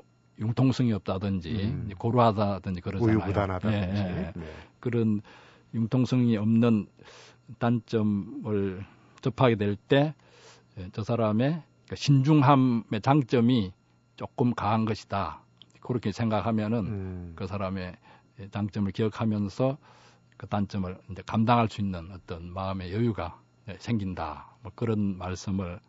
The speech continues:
Speaker 1: 하셨죠.
Speaker 2: 네.
Speaker 1: 예.
Speaker 2: 좋은 쪽으로 보라는 얘기.
Speaker 1: 예, 예.
Speaker 2: 가능하면. 왜냐면 그렇게 자꾸 단점으로 보게 되면은 그거에 이제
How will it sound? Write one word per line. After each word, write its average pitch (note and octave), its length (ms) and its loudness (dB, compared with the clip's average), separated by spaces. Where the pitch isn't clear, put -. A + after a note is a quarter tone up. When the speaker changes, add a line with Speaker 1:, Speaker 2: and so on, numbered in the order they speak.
Speaker 1:
하셨죠. - 560 -10
Speaker 2:
네. E2+ 320 -10
Speaker 1:
예. E2+ 280 -10
Speaker 2:
좋은 A#2 220 2
쪽으로 A2+ 320 0
보라는 G2 460 -4
얘기. F2 300 -6
Speaker 1:
예, G#2+ 200 2
예. - 40 -4
Speaker 2:
가능하면. G2+ 380 -2
왜냐면 C#3+ 360 2
그렇게 C#3+ 280 4
자꾸 C3+ 240 0
단점으로 B2+ 540 4
보게 A#2 280 2
되면은 A#2 600 4
그거에 C3 380 4
이제 A#2 420 4